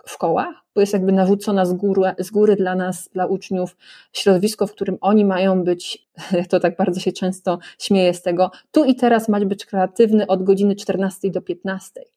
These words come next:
A my, <laughs> ja pracując właśnie w branży kreatywnej, pracując bardzo często z projektantami,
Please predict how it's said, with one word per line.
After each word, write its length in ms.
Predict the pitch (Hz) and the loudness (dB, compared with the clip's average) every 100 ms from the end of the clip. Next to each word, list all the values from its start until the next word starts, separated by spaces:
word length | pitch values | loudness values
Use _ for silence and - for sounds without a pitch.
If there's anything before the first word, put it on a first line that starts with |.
| _ | _
A 100 | 185 | 0
my, 120 | 233 233 190 | 2 2 -2
<laughs> 100 | - | -2
ja 160 | 208 202 | 0 0
pracując 500 | 214 220 214 208 208 | -2 -4 0 0 2
właśnie 280 | 196 202 190 | 0 0 -2
w 40 | |
branży 340 | 180 190 196 202 | -2 -2 -2 -2
kreatywnej, 840 | 202 185 - 202 180 165 175 185 | -2 -6 2 2 2 0 -2 -2
pracując 400 | 202 180 196 185 | -8 -4 -2 -2
bardzo 340 | 196 196 214 196 | 0 -2 -2 -6
często 320 | 190 185 196 | -6 -4 -6
z 60 | |
projektantami, 920 | - 196 180 185 180 190 175 165 196 | -2 -2 -2 -4 -4 -4 -4 -2 -4